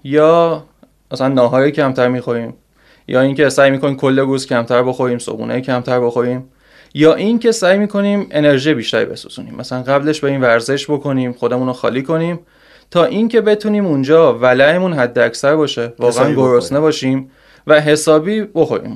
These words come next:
Speaker 1: اونجا. و دقیقاً این دوتا کار، یعنی انرژی بیشتر سوزوندن و کمتر خوردن، دقیقاً همون کاری که همه می‌کنن و انتظار دارن لاغر بشن.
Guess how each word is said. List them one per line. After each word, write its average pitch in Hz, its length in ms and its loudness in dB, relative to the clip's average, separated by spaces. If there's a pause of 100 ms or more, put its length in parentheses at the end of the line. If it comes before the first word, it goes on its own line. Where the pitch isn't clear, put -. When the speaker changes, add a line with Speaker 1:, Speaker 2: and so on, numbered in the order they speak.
Speaker 1:
اونجا. - 220 -20 (1080)
و 151 280 4
دقیقاً 165 420 2
این 247 180 0
دوتا 165 260 0
کار، 160 440 2 (180)
یعنی 131 200 0
انرژی 135 380 2
بیشتر 127 360 0
سوزوندن 123 720 -4
و 117 100 -4
کمتر 120 460 -4
خوردن، 135 640 -2 (440)
دقیقاً 151 320 4
همون 202 320 2
کاری 202 280 2
که 214 140 -2
همه 151 300 2
می‌کنن 190 500 0
و 175 140 2 (400)
انتظار 147 320 0
دارن 160 160 2
لاغر 120 320 4
بشن. - 320 -12